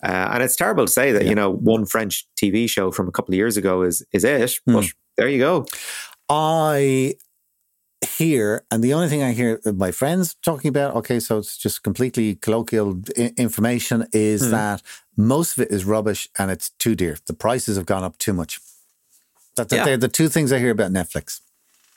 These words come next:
Speaker 1: Yeah. And just stuff that's not relevant. And, and of course, we know the E U,
Speaker 2: Hmm.
Speaker 1: uh, is coming in and saying,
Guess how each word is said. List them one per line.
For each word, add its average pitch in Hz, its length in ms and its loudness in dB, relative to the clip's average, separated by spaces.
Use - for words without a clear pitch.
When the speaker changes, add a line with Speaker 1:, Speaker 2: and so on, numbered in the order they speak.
Speaker 1:
Yeah. 127 200 0
And 160 160 -2
just 208 200 2
stuff - 200 0
that's 160 180 2
not 143 120 2
relevant. 131 380 2
And, 147 160 0
and 147 240 0
of 156 100 -2
course, 202 220 2
we 165 80 4
know 143 120 4
the 127 200 4
E 117 40 4
U, 98 220 0
Speaker 2:
Hmm. 98 200 4
Speaker 1:
uh, 104 440 2
is 107 180 0
coming 107 300 0
in 104 320 4
and 92 280 -2
saying, 92 460 0